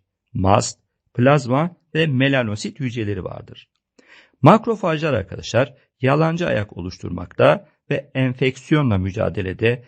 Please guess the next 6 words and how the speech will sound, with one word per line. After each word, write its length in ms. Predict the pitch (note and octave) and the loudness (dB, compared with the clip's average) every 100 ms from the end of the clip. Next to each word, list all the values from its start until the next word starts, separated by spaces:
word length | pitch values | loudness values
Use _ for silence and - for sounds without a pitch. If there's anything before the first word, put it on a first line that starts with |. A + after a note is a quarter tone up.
| _ _ | _ _
fagositoz 720 | - F#3 F3+ F3 D3+ C3+ D#3 A#2+ | -2 0 0 -2 -4 -2 -2 0
ile 420 | G2 G#2+ C#3 - | 2 2 0 -10
savunma 500 | - - B2 A#2+ D#3 | -20 -4 -2 0 -2
yapmaktadır. 640 | A#2+ - - - - - _ _ _ _ _ _ _ | -2 -6 -16 -16 -16 -20 _ _ _ _ _ _ _
Plazma 460 | - F3 F#3 C#3 A#2 | 4 6 6 2 -2
hücreleri 720 | G2+ F2+ F2 E2 G2+ E3+ A#3 | -2 -4 -6 -6 -4 -4 -6